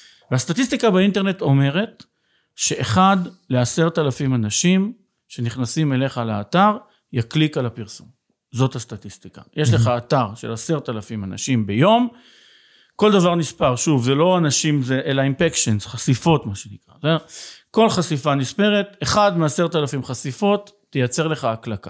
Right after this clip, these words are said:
Speaker 1: הקלקה שווה לך בתור בעל אתר בין חצי דולר לדולר וחצי, נניח דולר בממוצע. במילים אחרות, יש לך אתר של מאה אלף חשיפות יומי, יש לך אתר שמייצר לך, אה, עשרה דולר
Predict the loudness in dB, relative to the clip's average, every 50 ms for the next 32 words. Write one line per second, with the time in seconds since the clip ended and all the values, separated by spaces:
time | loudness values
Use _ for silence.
0 | -18 -16 -18 -10 -6 -4 -4 -2 2 2 4 4 4 0 -2 -12 _ _ _ _
1 | _ _ _ _ _ _ _ _ _ _ -8 -2 -2 0 2 4 2 2 2 0
2 | -2 0 -2 0 0 -2 -2 -2 -2 -2 -2 -2 -2 -2 -2 -4 -4 -2 -2 0
3 | 0 0 -2 -2 -4 -6 -4 -4 -6 -6 -4 -4 -2 -2 0 0 2 0 0 0
4 | -4 -4 -4 -4 -4 -6 -8 -10 -6 -4 -4 -4 -2 -2 -2 -2 -2 -2 -4 -4
5 | -2 -2 -2 -2 -2 -2 0 2 2 2 0 -2 -4 -6 -6 -6 -6 -6 -8 -8
6 | -10 -12 -14 -16 -16 -16 _ -4 -2 0 2 2 2 0 0 -2 -4 -2 -4 -4
7 | -6 -4 -2 -2 -2 -2 -2 -4 -4 -4 -4 -6 -10 -18 _ _ _ _ -20 -20
8 | _ _ -20 -20 -20 _ _ -4 0 2 4 4 4 4 4 4 2 2 0 -2
9 | -2 -4 -4 -4 -6 -4 -4 -4 -4 -4 0 2 4 6 6 6 4 0 -4 -12
10 | _ _ _ _ _ _ _ _ _ _ -4 -4 -2 -2 -4 -2 -2 -2 -2 -2
11 | 0 0 2 4 4 2 0 -4 -8 -10 -6 -4 -2 -2 -2 -2 -4 -6 -6 -4
12 | -4 -4 -4 -4 -6 -6 -8 -10 -8 -6 -4 -4 -4 -4 -6 -8 -12 _ _ -4
13 | -2 -2 -2 -2 -2 -2 0 2 2 2 4 2 0 0 0 -2 -2 0 -2 -4
14 | -6